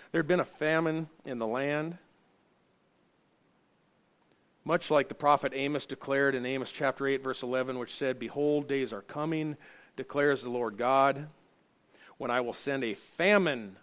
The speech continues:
on the land. Not a famine for bread or a thirst for water, but rather for hearing the words of the Lord."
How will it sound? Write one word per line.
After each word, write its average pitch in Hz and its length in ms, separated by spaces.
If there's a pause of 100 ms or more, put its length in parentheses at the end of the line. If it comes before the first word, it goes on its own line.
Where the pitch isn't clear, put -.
(140)
on 139 200
the 127 80
land. 113 440 (580)
Not 240 560
a 202 200
famine 175 580
for 170 160
bread 156 580
or 180 180
a 156 60
thirst 165 360
for 151 180
water, 135 560 (420)
but 147 120
rather 190 600
for 151 240
hearing 247 760 (180)
the 147 120
words 208 600
of 185 120
the 180 100
Lord." 147 480